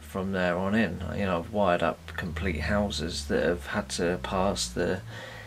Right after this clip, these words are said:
N E I, C I E, whatever it is, test, you know, and they've passed. So,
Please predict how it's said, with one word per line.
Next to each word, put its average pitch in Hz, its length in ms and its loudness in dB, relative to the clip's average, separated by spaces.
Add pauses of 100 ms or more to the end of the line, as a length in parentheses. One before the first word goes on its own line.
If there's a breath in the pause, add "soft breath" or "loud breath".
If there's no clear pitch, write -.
(200 loud breath)
N 95 200 -2
E 98 120 0
I, 92 320 0
C 98 300 -4
I 95 240 -2
E, 98 400 -2
whatever 95 400 4
it 82 120 4
is, 90 200 0
test, - 540 -2
you 98 100 0
know, 95 160 2
and 104 160 2
they've 101 160 0
passed. - 540 0
So, 98 340 -2